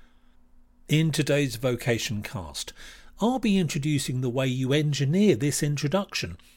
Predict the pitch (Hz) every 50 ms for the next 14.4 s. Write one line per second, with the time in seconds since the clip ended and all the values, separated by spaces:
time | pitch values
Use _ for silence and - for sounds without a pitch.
0 | _ _ _ - 160 160 156 151 127 135 135 131 113 117 113 - - 131 107 110
1 | 101 107 107 104 104 98 - 120 107 107 107 101 95 107 101 98 123 180 214 214
2 | - 90 - - - - - - - - - - - _ _ _ _ _ _ _
3 | _ _ _ _ - - - - - - 208 247 247 269 294 254 - - 202 160
4 | 156 143 139 - 131 123 120 117 120 135 - - - - 247 247 247 240 220 156
5 | - 104 - - - - - 131 - - - 107 87 85 - - - 76 - -
6 | - - - - - - 147 160 175 170 160 165 160 - - 151 - - - -
7 | - 208 202 190 - 185 185 180 175 165 165 160 - - - 185 165 - - -
8 | - 160 147 - - - - 139 135 131 123 131 131 123 120 131 127 117 - 123
9 | - 139 135 - - - 120 113 117 - - - 190 180 151 107 95 90 95 143
10 | 156 170 160 139 - - 123 107 - - 156 165 165 - - - 76 76 - -
11 | - - - - - _ _ _ - - _ _ _ _ _ _ _ _ _ _
12 | _ _ _ _ _ - - - - - - 156 185 196 185 - - 180 160 151
13 | 135 - 139 131 131 123 127 127 127 139 160 180 196 202 165 185 160 - - -
14 | 143 110 90 98 95 - -